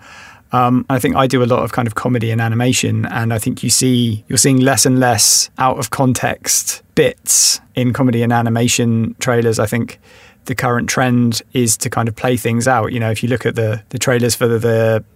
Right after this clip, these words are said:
last couple of Despicable Me films and the Minions films, they're just basically scenes for two minutes. Uh, I think the same thing for The Grinch.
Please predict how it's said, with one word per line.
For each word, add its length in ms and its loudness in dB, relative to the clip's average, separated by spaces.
last 300 0
couple 180 -4
of 60 -6
Despicable 420 -2
Me 180 2
films 260 -2
and 80 -2
the 60 0
Minions 380 0
films, 340 -4
they're 100 -6
just 200 -4
basically 640 -2
scenes 840 -2
for 380 2
two 180 -4
minutes. 520 -4
Uh, 220 0
I 60 -4
think 160 -4
the 60 -4
same 240 0
thing 220 -2
for 120 -6
The 100 -2
Grinch. 440 -2